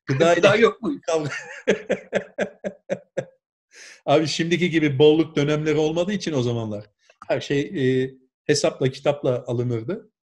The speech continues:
Speaker 1: E, kavgalar genelde abi basit basit şeylerden ya. "Benim oyuncağımı sen aldın, benim kitabımı sen mi aldın, sayfayı sen mi yırttın?" falan gibi basit basit şeyler yani.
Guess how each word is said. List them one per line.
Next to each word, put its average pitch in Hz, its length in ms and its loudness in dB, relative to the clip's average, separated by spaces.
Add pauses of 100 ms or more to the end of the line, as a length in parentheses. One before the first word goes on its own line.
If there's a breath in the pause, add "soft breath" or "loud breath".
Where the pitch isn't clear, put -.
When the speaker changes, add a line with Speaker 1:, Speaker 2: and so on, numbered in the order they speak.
Speaker 1:
E, 135 240 2
kavgalar 202 440 4
genelde 226 680 -2
abi 208 240 -6
basit 220 300 0
basit 135 260 -4
şeylerden 165 440 -2
ya. 123 240 -4
"Benim 160 200 -2
oyuncağımı 147 460 -2
sen 143 180 -6
aldın, 127 400 -6 (360)
benim 151 340 -2
kitabımı 151 460 -2
sen 151 240 -2
mi 127 100 -2
aldın, 113 500 -6 (640)
sayfayı 156 480 0
sen 156 240 -4
mi 143 80 -2
yırttın?" 135 480 -4
falan 160 320 -4
gibi 143 240 -10
basit 151 300 -4
basit - 220 -10
şeyler 143 300 -4
yani. 98 240 -10